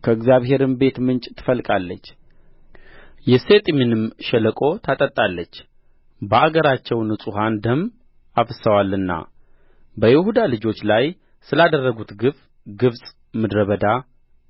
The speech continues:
ኤዶምያስም በረሃ ይሆናል። ነገር ግን ይሁዳ ለዘላለም ኢየሩሳሌምም ለልጅ ልጅ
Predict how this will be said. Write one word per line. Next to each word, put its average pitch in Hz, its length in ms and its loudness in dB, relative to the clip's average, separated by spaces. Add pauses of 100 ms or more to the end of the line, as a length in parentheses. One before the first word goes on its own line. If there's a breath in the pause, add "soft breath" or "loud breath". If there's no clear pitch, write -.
(140)
ኤዶምያስም 135 580 0
በረሃ 101 280 0
ይሆናል። 123 380 -2 (680)
ነገር 104 280 2
ግን 117 160 0
ይሁዳ 117 300 2 (560)
ለዘላለም 127 580 0 (520)
ኢየሩሳሌምም 110 760 0
ለልጅ 117 320 0
ልጅ 131 200 -6